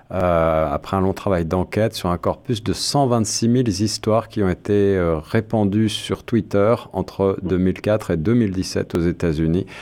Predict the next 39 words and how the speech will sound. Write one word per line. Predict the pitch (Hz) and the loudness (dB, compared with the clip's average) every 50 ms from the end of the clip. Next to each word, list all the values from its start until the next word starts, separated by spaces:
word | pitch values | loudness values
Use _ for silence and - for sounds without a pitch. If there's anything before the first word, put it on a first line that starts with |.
| - - - - - - | -18 -18 -18 -12 -6 -4
Euh, | - 82 82 | -2 -2 0
des | 82 87 80 76 80 | 0 0 -2 0 -2
histoires | 82 78 - - - 92 95 - - | -2 -4 -4 -2 -2 -2 -2 -2 -6
qui, | - - - 95 92 92 | -12 -6 -2 0 2 2
euh, | 87 82 80 | 2 2 2
donc, | 80 80 80 - | 0 -2 -2 -2
ont | 85 85 | -2 -2
été | 85 78 - - | -2 -2 -2 -2
retweetées | 85 78 85 80 - - 101 85 - - 113 | -2 -2 -2 -4 -4 -4 -4 -4 -2 -2 -2
entre | 107 92 - - 87 | -2 -2 -2 -4 -6
trois | 85 - - - 117 113 | -6 -6 -4 -2 0 2
millions, | 113 113 110 107 101 110 113 120 131 131 120 - - - - | 2 2 2 2 2 2 2 2 0 0 -2 -4 -8 -8 -6
euh, | 95 87 85 82 82 | -4 -2 -2 -2 -4
de, | 82 85 90 87 82 80 80 80 80 - - | -4 -2 -2 -2 -2 -2 -2 -4 -4 -6 -6
de | 85 | -8
fois | 80 - - - 104 101 107 110 107 - - - - - - - | -8 -8 -4 -2 0 0 0 0 -4 -8 -20 -20 -20 -20 -12 -6
et, | - - 92 85 - 92 | -4 -2 0 0 0 -2
et | 92 | -2
quatre | - 107 101 - - | -2 -2 -4 -2 -2
virgule | 95 90 92 95 85 80 | -2 0 0 0 -2 -2
cinq | - 104 98 92 | -2 -4 -2 -2
millions | 95 90 87 85 87 85 | -2 0 0 0 0 0
de | 80 78 | 0 -2
fois. | 73 - - 98 98 107 - - - - - - _ - | -4 -4 -2 -2 -2 -2 -4 -8 -18 -20 -20 -20 _ -8
Et, | - 92 92 95 101 98 | -4 -2 0 2 2 2
euh, | 92 82 78 80 82 82 80 76 71 69 65 | 2 0 0 0 -2 -2 -4 -4 -4 -6 -6
finalement, | - - - 73 71 76 80 92 98 - - | -8 -8 -8 -6 -4 -4 -2 -2 -2 -2 -4
les | - 82 80 80 | -4 -4 -4 -4
chercheurs | 78 - - - - - 101 - | -4 -4 -6 -6 -6 -6 -6 -6
se | - | -6
sont | - - 80 | -6 -4 -4
rendus | 73 73 71 76 71 | -2 -2 -2 -4 -4
compte, | - 98 104 101 - 87 | -4 -4 -4 -4 -2 -2
en | 80 78 | -2 -2
effet, | 76 73 - - 104 101 104 - - - - - - - | -2 -2 -2 -4 -4 -4 -4 -8 -20 -20 -20 -18 -8 -2
que | 117 | 0
le | 113 110 107 95 98 95 92 90 | 2 2 2 2 2 2 2 0
faux, | - - - - 120 131 147 156 - - - - - - - - | -2 -4 -2 0 2 2 2 0 -4 -10 -20 -20 -20 -14 -8 -4
euh, | 85 90 90 92 92 92 92 | -2 0 0 0 0 -2 -2